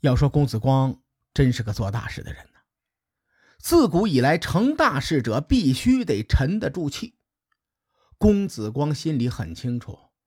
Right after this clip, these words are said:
以他现在的实力和政治声望，即使把吴王僚给杀了，他也坐不稳这国君之位，所以他没有动手。很多人对此有误解啊，以为公子光与专诸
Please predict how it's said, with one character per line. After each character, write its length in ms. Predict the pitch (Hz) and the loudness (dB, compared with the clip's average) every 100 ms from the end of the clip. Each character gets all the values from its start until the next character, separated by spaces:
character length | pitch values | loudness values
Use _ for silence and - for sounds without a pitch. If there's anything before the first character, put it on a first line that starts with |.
| _ - - | _ -20 -8
以 200 | 147 143 | 0 2
他 320 | 143 - 269 | 2 2 2
现 300 | 285 285 170 | 2 2 2
在 120 | 160 139 | 2 2
的 120 | 120 | 0
实 260 | - 131 | -4 -4
力 160 | 160 139 | -2 -2
和 160 | 104 127 | -2 -4
政 260 | 175 117 | -2 -4
治 140 | 120 110 | -4 -2
声 240 | 165 170 | -2 0
望， 180 | 147 - - - | -2 -4 -12 -2
即 220 | 311 240 | 4 4
使 180 | 147 190 | 4 0
把 220 | 185 113 | 0 0
吴 220 | 120 196 | 0 2
王 240 | 254 262 269 | 4 4 4
僚 200 | 151 202 | 0 0
给 160 | 143 | -2
杀 500 | 113 - - 294 277 | -6 -4 -2 0 2
了， 220 | 214 - _ _ _ _ _ | 0 -2 _ _ _ _ _
他 220 | - 156 | -2 0
也 160 | 135 110 | 0 -2
坐 320 | - 254 117 | 0 0 0
不 160 | 135 | 0
稳 180 | 120 95 | -2 -4
这 120 | 104 | -8
国 260 | 98 101 117 | -8 -6 -4
君 240 | 123 107 | -4 -6
之 80 | 104 | -6
位， 220 | 101 - _ _ _ _ _ | -10 -12 _ _ _ _ _
所 200 | - 156 | -4 -2
以 120 | 147 | -2
他 100 | 95 | -4
没 140 | 107 160 | -6 -6
有 120 | 226 | -8
动 200 | - 170 | -8 -8
手。 240 | - - _ _ _ _ _ _ _ _ _ _ _ _ _ _ _ _ _ _ _ - | -10 -12 _ _ _ _ _ _ _ _ _ _ _ _ _ _ _ _ _ _ _ -6
很 160 | 135 | -2
多 120 | 175 | 2
人 140 | 175 170 | 2 2
对 140 | 180 | 0
此 120 | - | 0
有 80 | 151 | 0
误 220 | 139 180 | 0 -2
解 140 | 131 92 | -6 -8
啊， 320 | - - - _ _ _ _ _ | -14 -20 -20 _ _ _ _ _
以 120 | - 110 | -4 0
为 240 | 123 156 - _ _ | 0 -2 -8 _ _
公 200 | - 208 | 0 2
子 160 | 190 120 | 2 -2
光 240 | 139 180 | -2 0
与 80 | 117 | 0
专 200 | 117 160 | 0 0
诸 280 | 165 180 - | 0 -2 -6